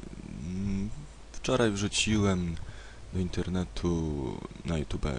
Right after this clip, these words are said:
kilka filmików, wy uznaliście, znaczy filmik, znaczy dwa filmiki, ale jeden tylko był powiązany z tym i od niego zależało, czy będę coś nagrywał, czy nie. Wyraziliście chęć, ja bym coś nagrywał, więc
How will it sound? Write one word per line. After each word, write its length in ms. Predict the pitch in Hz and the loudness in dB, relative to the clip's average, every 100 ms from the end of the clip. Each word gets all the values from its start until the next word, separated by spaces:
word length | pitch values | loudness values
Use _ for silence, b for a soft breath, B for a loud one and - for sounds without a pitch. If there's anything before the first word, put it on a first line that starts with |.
| 50 | -2
kilka 300 | - 76 - | -4 -2 -2
filmików, 580 | - - 71 113 78 - - | -4 -2 0 0 -2 -4 -4
wy 120 | - | -4
uznaliście, 500 | - 80 76 - - | -4 -4 -2 -4 -4
znaczy 320 | 78 - - - - | -4 -4 -6 -2 2
filmik, 440 | 95 92 78 - - - | 4 4 2 -4 -4 -6
znaczy 180 | - - - | -4 -6 -4
dwa 120 | - 123 | 0 2
filmiki, 420 | 92 90 - 85 | 2 2 2 0
ale 180 | 80 82 | 2 2
jeden 200 | 78 - B B B B | 0 -4 B B B B
tylko 220 | B - | B -6
był 120 | 76 | 0
powiązany 480 | 76 - 76 87 85 | 2 2 2 2 2
z 80 | - | 2
tym 200 | 95 90 - B B B - | 2 2 -2 B B B -2
i 60 | |
od 80 | 87 | 4
niego 220 | 95 95 | 4 4
zależało, 460 | 90 87 87 90 90 | 2 2 4 4 4
czy 120 | - | 2
będę 180 | 92 90 | 0 0
coś 160 | - - | 0 0
nagrywał, 320 | 65 60 57 | 0 -2 -2
czy 160 | - | -2
nie. 80 | - | 0
Wyraziliście 560 | - 113 113 117 - 92 | 2 2 0 -2 -2 0
chęć, 360 | - 98 85 | 4 4 2
ja 80 | 71 | -2
bym 100 | 76 | -4
coś 160 | - - | -4 -4
nagrywał, 380 | 78 104 101 95 | -2 0 0 0
więc 280 | 82 80 | -2 -4